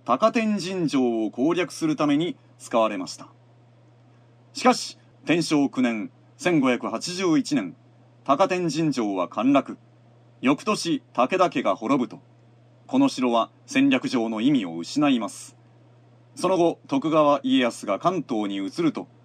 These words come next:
廃城となりました。さらに国道を大井川方面に東に進んでいくと、左手に金谷坂の石畳が見えてきました。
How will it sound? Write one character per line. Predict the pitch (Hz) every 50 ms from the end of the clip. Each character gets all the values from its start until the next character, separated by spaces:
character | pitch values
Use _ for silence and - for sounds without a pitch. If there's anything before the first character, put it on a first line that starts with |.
| _ _
廃 | - 110 117 120
城 | - - 113 104 101 98
と | - 95
な | 90 92
り | 87 90
ま | 85 80
し | - -
た。 | - - - _ _ _ _ _ _ _ _ _ - _ _ _ _ _ _ _ _ _ _ _ _ _ _ _ _ _ _ _ _ _ _ _ _ _ _ _ _ -
さ | - -
ら | 254 277
に | 233 208 190 -
国 | - - 151 135 196
道 | 196 190 180 170
を | 151 147 143 135 - _ _ _ _ _ _ -
大 | 135 143 165 185 185
井 | 175
川 | 156 165 165 156
方 | 135 147 156 147
面 | 139 135 127 120 117
に | 120 127 131 - -
東 | - 123 131 139 185 - - 185
に | 180 175 156
進 | - - - - 151 147 147
ん | 139
で | 135 135
い | 127 113
く | - -
と、 | 104 90 - _ _ _ _ _ _ _ _ _ _ _ _
左 | - 139 262 202 220 202
手 | 151 180 175
に | 165 160 147 - _ _ _ _ - _ -
金 | - 160 185 226 262
谷 | 254 240 233
坂 | 190 160 - - 113
の | 110 104 98
石 | 95 90 - 220
畳 | 214 247 - 202 165 127 104
が | 98 90 - - _ _ - _ _ _ _ _ _ _ _ - -
見 | 117 120 123
え | 113 95
て | - 90
き | 82 -
ま | 90 78
し | - -
た。 | - -